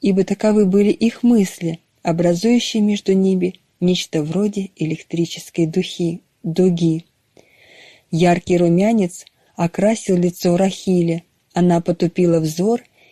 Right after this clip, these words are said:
и до Гента дошло. Он только и делает, что во все глаза ее рассматривает. Пытаясь замять неловкость,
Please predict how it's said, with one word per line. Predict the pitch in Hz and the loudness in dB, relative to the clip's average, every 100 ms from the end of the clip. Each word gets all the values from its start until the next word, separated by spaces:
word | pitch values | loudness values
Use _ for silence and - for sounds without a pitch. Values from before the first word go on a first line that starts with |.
| _ | _
и | - | -2
до | 170 170 | 0 0
Гента | 156 185 220 - | 2 0 0 -2
дошло. | 175 190 - 175 165 160 170 _ _ _ | -4 -4 -6 -6 -6 -6 -12 _ _ _
Он | - 165 160 | -4 -2 -2
только | - 233 285 - | 0 0 0 0
и | 285 | 0
делает, | 269 214 170 160 165 | 2 2 2 0 -4
что | - 180 | -4 -2
во | 170 | -2
все | 165 - 277 | -4 -2 0
глаза | 285 294 285 202 | 2 2 2 0
ее | 170 170 180 | 0 2 2
рассматривает. | 196 - 220 190 160 160 160 170 _ _ _ _ _ - | 0 0 0 0 -2 -8 -10 -12 _ _ _ _ _ -4
Пытаясь | 160 - 180 175 175 | -2 0 2 2 0
замять | - 175 170 175 160 | -4 -2 0 0 0
неловкость, | 165 151 196 277 - 240 - | -2 0 0 0 -2 -4 -6